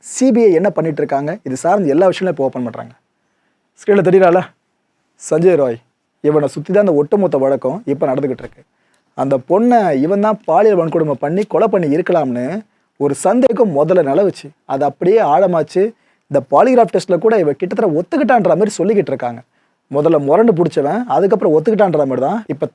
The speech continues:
தகவல்கள் மட்டும் வெளியே வந்துட்டு இருக்கு. But சி பி ஐ இன்னும் அதை கன்ஃபார்ம் பண்ணலைங்க. பிரஸ் மீட் வச்சு அவங்க இன்னும் அதை ஓப்பனா சொல்லல, அதை மைண்ட்ல வச்சுக்கோங்க. இதுக்கு மத்தியில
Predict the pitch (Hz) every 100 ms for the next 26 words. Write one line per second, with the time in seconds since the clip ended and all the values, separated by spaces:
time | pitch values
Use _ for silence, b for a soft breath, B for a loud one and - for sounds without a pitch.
0 | 143 160 214 185 180 196 175 185 156 147
1 | 160 175 151 - 254 240 170 160 139 175
2 | 220 156 160 185 135 120 117 117 _ _
3 | _ _ _ 165 160 240 240 185 165 180
4 | 151 156 240 - 147 214 165 165 165 202
5 | - 156 190 160 156 147 143 127 127 120
6 | 117 - _ _ _ _ _ 139 147 170
7 | 240